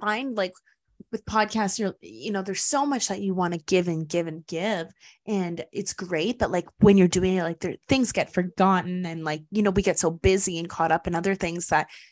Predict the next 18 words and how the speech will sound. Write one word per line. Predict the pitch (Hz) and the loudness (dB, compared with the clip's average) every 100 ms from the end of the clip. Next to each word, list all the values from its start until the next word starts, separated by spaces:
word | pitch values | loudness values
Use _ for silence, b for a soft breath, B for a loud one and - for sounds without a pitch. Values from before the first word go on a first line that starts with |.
| B _ _ - | B _ _ -4
you | 196 | -2
know, | 175 165 147 - _ _ - | 0 -2 -4 -10 _ _ -4
we | 196 | -4
f-, | - - - | -4 -10 -4
sometimes | - 180 185 180 | -2 0 0 0
forget | - 175 151 151 - - | -2 0 2 0 -2 0
that, | 185 - | 0 4
"Oh, | 285 | 6
I | 254 220 - | 6 4 -2
actually | 240 - 254 | -8 -6 -6
wanted | 175 180 208 | -4 -4 -6
to | - | -6
do | 190 151 | -6 -4
this, | 170 202 190 | -4 -4 -4
or | 175 | -4
I | 170 | -4
wanted | 185 202 196 | -4 -4 -2
to | 185 | -2